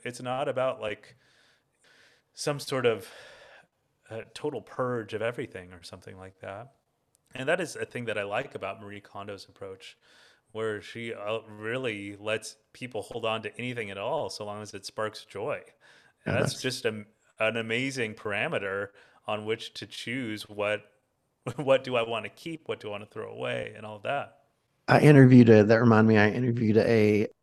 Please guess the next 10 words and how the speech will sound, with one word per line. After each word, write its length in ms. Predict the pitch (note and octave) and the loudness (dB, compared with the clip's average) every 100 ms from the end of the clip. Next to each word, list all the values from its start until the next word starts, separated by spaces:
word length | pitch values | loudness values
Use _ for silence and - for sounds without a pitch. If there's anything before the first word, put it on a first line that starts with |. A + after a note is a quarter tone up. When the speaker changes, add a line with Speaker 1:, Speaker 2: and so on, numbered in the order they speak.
| _ _ _ _ _ _ _ | _ _ _ _ _ _ _
Speaker 2:
uh, 420 | G#2+ G#2 A2 - - - | -6 -4 -4 -4 -6 -8
home 220 | - A#2+ B2 | 2 6 8
organization 960 | A2+ G#2+ A2 G2 G#2+ - G2+ F#2+ F#2+ - _ _ _ _ _ _ _ | 8 8 6 6 6 6 4 4 0 -6 _ _ _ _ _ _ _
professional 760 | G2+ G2 F#2 - G#2 G2+ A2 - | 0 2 0 2 2 2 -2 0
who 260 | B2 A2 A2 | 4 6 6
was 160 | G#2+ | 4
trained 460 | - C3+ A2 A#2 A2 | 4 6 6 6 6
in 120 | G#2+ | 4
Marie 260 | G2+ G2+ G2 | 2 2 0
Kondo's 760 | A2+ G#2+ G2+ G#2 G2+ G2+ - | 2 2 2 0 -2 -4 -10